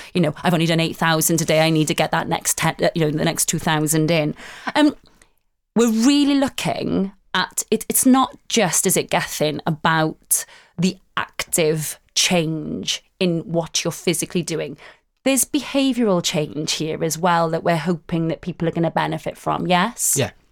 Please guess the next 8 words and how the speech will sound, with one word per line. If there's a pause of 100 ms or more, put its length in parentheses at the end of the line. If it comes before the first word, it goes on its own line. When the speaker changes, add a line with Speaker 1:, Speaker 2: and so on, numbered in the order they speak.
Speaker 2:
absolutely.
It,
it,
it's
about
mindset
change.
Um,